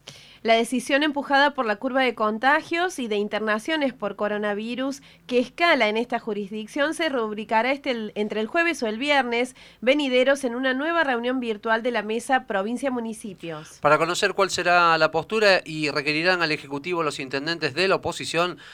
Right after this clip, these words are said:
Speaker 2: ya estamos en comunicación telefónica con el presidente del Foro de Intendentes Radicales, Oscar Saliba, intendente de Huinca Renancó. Eh, intendente Saliba, ¿cómo le va? Muy buenos días. Javier Sismondi y Susana Álvarez lo saludan desde Noticias al Toque.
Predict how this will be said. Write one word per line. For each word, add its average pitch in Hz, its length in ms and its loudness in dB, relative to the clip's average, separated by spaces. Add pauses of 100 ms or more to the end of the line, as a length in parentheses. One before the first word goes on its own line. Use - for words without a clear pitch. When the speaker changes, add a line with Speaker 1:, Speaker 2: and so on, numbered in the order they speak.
(120)
Speaker 2:
ya 165 100 -4
estamos 175 320 0
en 139 220 0
comunicación 139 480 -2
telefónica 165 560 -2
con 151 180 -4
el 151 120 -2
presidente 143 560 -4
del 127 180 -4
Foro 156 280 0
de 143 80 -2
Intendentes 135 680 -2
Radicales, 135 640 -2
Oscar 131 360 -4
Saliba, 151 280 -6
intendente 131 460 -6
de 123 80 -2
Huinca 135 300 -6
Renancó. 135 420 -6 (960)
Eh, 156 100 0
intendente 156 560 0
Saliba, 160 340 4
¿cómo 170 220 -2
le 160 80 0
va? 170 140 4
Muy 202 260 0
buenos 180 240 0
días. 165 300 4
Javier 139 240 2
Sismondi 147 380 -4
y 135 40 -6
Susana 131 320 -4
Álvarez 131 300 -2
lo 160 100 -2
saludan 147 480 0
desde 127 240 0
Noticias 113 400 -6
al 113 140 -8
Toque. 98 320 -6